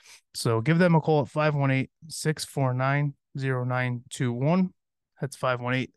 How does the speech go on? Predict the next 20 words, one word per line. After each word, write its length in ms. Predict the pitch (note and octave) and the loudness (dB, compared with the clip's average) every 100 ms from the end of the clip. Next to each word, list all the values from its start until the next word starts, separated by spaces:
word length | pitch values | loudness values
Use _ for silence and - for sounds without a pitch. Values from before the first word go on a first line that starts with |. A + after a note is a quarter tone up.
| - | -10
six 260 | - D3 | -6 -6
four 280 | - B2+ A#2 | -6 -6 -4
nine, 320 | A#2 A#2 A#2 - - | -2 -2 -2 -4 -2
zero 240 | B2 A#2+ A#2 | 0 2 2
nine 360 | A2+ A2+ A2 - | 2 0 -2 -4
two 220 | - A#2 | -4 -2
one. 320 | A#2 C#3 D3+ - _ _ _ _ - | 0 2 2 -2 _ _ _ _ -10
Same 280 | B2 A2+ | -4 -4
thing. 300 | G#2+ C3 B2 | -2 -4 -2
Let 160 | A#2 A2 | -6 -8
them 140 | A2+ | -8
know 100 | A2+ | -6
that 160 | G#2+ G2+ | -6 -6
Chris 240 | - B2+ | -4 -4
from 160 | - A2+ | -4 -6
Chewing 300 | - B2+ A#2+ | -2 -2 0
the 80 | A#2 | 0
Rag 260 | A#2 A#2 | -2 -2
sent 260 | - D#3 - | 0 0 2
you, 160 | E3+ | 0